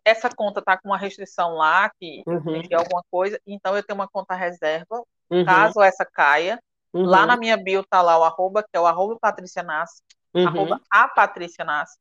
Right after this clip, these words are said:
Speaker 2: Uhum.
Speaker 1: É, o meu telefone de contato é o oito cinco oito oito quatro um trinta e oito oito um,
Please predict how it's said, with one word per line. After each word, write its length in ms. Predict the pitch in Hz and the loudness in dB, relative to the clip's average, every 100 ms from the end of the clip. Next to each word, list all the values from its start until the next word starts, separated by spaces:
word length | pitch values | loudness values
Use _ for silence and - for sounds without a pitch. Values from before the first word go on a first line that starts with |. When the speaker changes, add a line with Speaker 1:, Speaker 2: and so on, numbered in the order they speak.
| _ | _
Speaker 2:
Uhum. 560 | 170 175 147 170 165 160 | 0 0 0 -4 -2 2
Speaker 1:
É, 720 | 185 190 185 180 175 165 160 - | 6 8 10 10 8 6 0 -6
o 100 | 190 | 0
meu 160 | 220 | 2
telefone 380 | 226 220 220 214 | 4 4 2 -4
de 100 | - | -8
contato 560 | 208 202 180 160 - - _ _ _ | -12 -2 0 0 -2 -14 _ _ _
é 80 | 165 | 0
o 60 | |
oito 260 | 180 190 - | 0 -2 -8
cinco 300 | - 190 180 | -16 -16 -10
oito 240 | 185 180 180 | -4 -4 -4
oito 280 | 190 202 - | -4 -4 -4
quatro 300 | 202 185 - | -4 -4 -4
um 160 | 180 151 _ - | -12 -14 _ -16
trinta 280 | 202 214 | -14 -6
e 40 | 190 | -4
oito 240 | 170 170 | -4 -6
oito 240 | 175 175 190 | -14 -14 -16
um, 280 | 190 214 | -14 -14